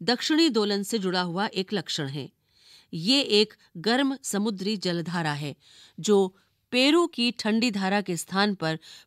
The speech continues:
प्रत्येक दो या पाँच वर्ष के अंतराल में पेरू तट से होकर बहती है। दाब की अवस्था में परिवर्तन का संबंध एल नीनो से है, इसलिए इस परिघटना को एनसो, ई एन एस ओ,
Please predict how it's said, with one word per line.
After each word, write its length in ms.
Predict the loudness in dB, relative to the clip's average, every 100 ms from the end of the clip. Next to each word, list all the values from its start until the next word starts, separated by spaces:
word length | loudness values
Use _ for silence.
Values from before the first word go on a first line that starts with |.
| 0
प्रत्येक 580 | 0 0 0 0 0 -8 -4
दो 380 | 4 4 4 -2 -4
या 160 | -2 0
पाँच 380 | 2 0 0
वर्ष 240 | -2 -2 -2
के 100 | -4
अंतराल 520 | -2 -2 0 2 2
में 220 | 2 0 -4 -16 -20 2
पेरू 300 | 4 6 2
तट 240 | 0 -4
से 140 | -2 -2
होकर 320 | -2 -2 -2
बहती 360 | -2 -2 -4
है। 200 | -6 -6 -10 _ _ -2
दाब 340 | 6 6 6 2
की 100 | 2
अवस्था 420 | 2 0 2 4
में 180 | 4 2
परिवर्तन 580 | 0 0 0 0 0
का 140 | 0 -2
संबंध 580 | 0 0 2 2 0 -6 _ _
एल 180 | 2 4
नीनो 320 | 4 4 4
से 160 | 0 -4
है, 220 | -6 -8 -12 _ _ _
इसलिए 460 | -6 -4 -2 0 -2 -6 -20 -4 0
इस 180 | 0
परिघटना 640 | 0 2 2 0 -2 2 2
को 280 | 2 -2 -2 _ _ 0
एनसो, 540 | 2 2 0 -4 -4 _ _ _ _
ई 260 | 0 2 2
एन 220 | 0 -2 -2
एस 260 | -4 -4 -4
ओ, 200 | -2